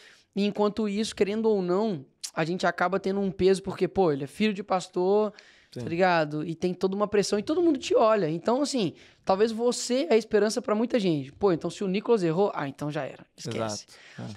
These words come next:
Speaker 1: Eu, hoje eu sei da minha responsabilidade muito grande. Você toma uma proporção daquilo que você fala, daquilo que você posiciona, reverbera muito.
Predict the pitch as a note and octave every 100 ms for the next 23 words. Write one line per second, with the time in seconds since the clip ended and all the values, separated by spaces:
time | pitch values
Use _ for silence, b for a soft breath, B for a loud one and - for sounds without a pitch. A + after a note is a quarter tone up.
0 | - G3 G3 F#3+ G#3 D4 C4+ A#3+ A#3+ G#3+
1 | G3+ F#3+ G3 F3+ F3 E3+ F3 E3 E3+ G3+
2 | A3 F3 C3 - E3 - G3+ A3 G#3+ G3+
3 | F#3 E3+ G3 G#3 F3+ - E3+ - E3 -
4 | E3+ E3 D#3 D3 D#3+ - - D#3+ C#3+ -
5 | G3 G#3+ D3 B B B D#3 F3+ E3+ F3+
6 | G3+ A3+ G#3 G3+ D3